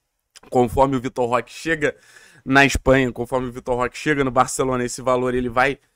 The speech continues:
se expandindo. Óbvio, ele precisa jogar bola, ele precisa fazer seus gols, ele precisa bater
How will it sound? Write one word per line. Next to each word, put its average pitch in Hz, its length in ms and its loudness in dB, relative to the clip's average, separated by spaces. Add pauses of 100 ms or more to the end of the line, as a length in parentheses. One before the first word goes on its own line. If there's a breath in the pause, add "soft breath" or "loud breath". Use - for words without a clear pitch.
(360)
se - 260 -12
expandindo. 143 1040 0
Óbvio, 120 400 0
ele 117 140 -10
precisa 127 520 -4
jogar 113 260 -2
bola, 160 340 4
ele 131 100 -6
precisa 123 460 -6
fazer 117 260 -8
seus 113 220 -12
gols, 143 340 -2
ele 117 140 -4
precisa 131 480 -2
bater 127 340 -4